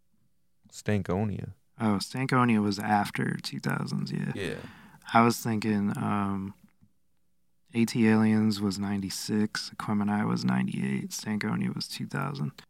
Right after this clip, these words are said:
Speaker 2: and then Southern Playalistic Cadillac Music was ninety-four. But anyway,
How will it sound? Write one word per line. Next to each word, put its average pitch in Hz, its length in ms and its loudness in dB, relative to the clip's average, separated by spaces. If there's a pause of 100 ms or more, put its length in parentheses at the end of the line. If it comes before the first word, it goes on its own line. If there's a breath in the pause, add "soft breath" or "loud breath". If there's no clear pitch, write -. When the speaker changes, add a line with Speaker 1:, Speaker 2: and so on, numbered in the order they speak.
(100)
Speaker 2:
and 107 100 0
then 101 200 2
Southern 110 400 -6
Playalistic 113 680 0
Cadillac 117 480 0
Music 113 360 -2
was 110 160 -6
ninety-four. - 800 -4 (640)
But 120 100 -2
anyway, 110 360 -2